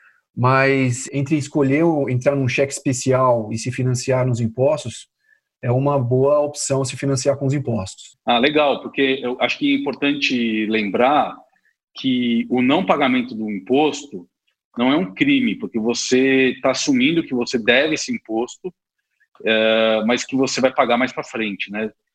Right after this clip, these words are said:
Speaker 2: É diferente de, de você simplesmente não emitir uma nota fiscal e, e sonegar, né? Então, não pagar imposto, ah, dependendo do imposto, né? É, imposto previdenciário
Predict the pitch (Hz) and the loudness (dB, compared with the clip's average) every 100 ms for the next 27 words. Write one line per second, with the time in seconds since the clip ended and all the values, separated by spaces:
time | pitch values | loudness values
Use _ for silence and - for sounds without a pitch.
0 | _ - 85 - 135 139 143 165 139 156 | _ -4 -2 2 4 4 2 0 0 0
1 | 156 147 139 127 120 113 113 107 123 131 | 4 4 4 4 2 2 0 -2 0 0
2 | 123 - 131 131 127 117 - - 143 131 | 0 2 2 4 2 0 -2 -2 -2 0
3 | 123 135 131 123 127 127 131 120 107 - | 2 2 2 2 2 4 2 0 -2 -6
4 | - 123 120 131 127 123 - 113 - 120 | -2 0 2 2 0 -2 -6 -10 -4 2
5 | 117 127 147 143 139 120 120 120 117 117 | 4 4 2 0 0 -2 0 0 0 0
6 | 113 110 107 98 - 110 147 135 123 110 | 2 0 -2 -6 -6 -2 2 2 2 2
7 | 101 98 110 - _ _ _ - 104 - | 0 -2 -6 -8 _ _ _ -14 -8 -2
8 | 127 131 175 180 147 143 131 113 123 147 | 2 2 2 2 2 2 0 -4 -2 -2
9 | 170 - - 98 90 - _ _ _ - | -2 -8 -14 -16 -16 -20 _ _ _ -12
10 | 107 104 107 107 120 127 127 143 139 127 | -6 -6 -4 -6 -4 -2 0 -2 -2 0
11 | 160 - - 107 113 135 147 _ 104 107 | 0 -2 -12 -8 -2 -2 -4 _ -10 -6
12 | 104 - - - 127 - 120 117 117 127 | -6 -8 -10 -4 -4 -2 -2 -2 0 2
13 | 123 | 2